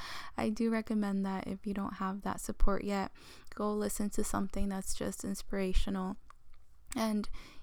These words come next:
it'll probably help you find your people there too. And just remember that whenever you are feeling discouraged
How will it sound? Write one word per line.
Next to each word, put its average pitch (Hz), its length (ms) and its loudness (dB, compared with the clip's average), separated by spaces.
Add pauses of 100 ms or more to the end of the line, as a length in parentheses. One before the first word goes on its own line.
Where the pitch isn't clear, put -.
(200)
it'll 208 340 2
probably 202 360 4
help 196 220 -2
you 196 100 2
find 202 260 -4
your 196 140 -4
people - 420 -6
there - 280 -6
too. - 340 -6 (840)
And 262 140 2
just 262 240 8
remember 220 520 0
that 214 280 -2
whenever 214 380 0
you 214 280 0
are 214 220 -2 (120)
feeling 208 360 -4
discouraged 202 840 -4